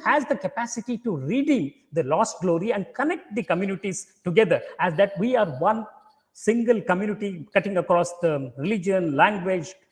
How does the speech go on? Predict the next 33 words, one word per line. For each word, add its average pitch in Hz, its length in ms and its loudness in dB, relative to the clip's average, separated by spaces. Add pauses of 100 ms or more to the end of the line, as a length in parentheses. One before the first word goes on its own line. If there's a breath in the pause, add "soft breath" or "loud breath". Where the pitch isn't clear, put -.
(280 soft breath)
caste, 196 320 2 (360)
and 156 220 -8
creed, 185 460 -2 (220)
barrier, 196 600 4 (420)
countries, 202 520 0
et 175 140 -2
cetera. 131 280 -6 (160)
That 240 220 -4
is 254 80 -2
the 226 80 0
power 151 260 0
of 139 60 -2
the 127 80 -8
museums. 120 480 -12 (240 soft breath)
So - 160 -4
I'm 269 180 4
not 277 160 2
going 226 140 -2
to 185 60 -4
cover 190 340 2
this 170 220 -4
Indian 165 260 -2
contribution 156 580 -4
of, 139 120 -12 (100)
uh, 135 80 -10
science 160 300 -6
and 160 120 -4
technology, 165 380 -4
which 151 160 -6
was 143 140 -4
lost 220 340 2
in 196 140 -2
communication 180 640 -2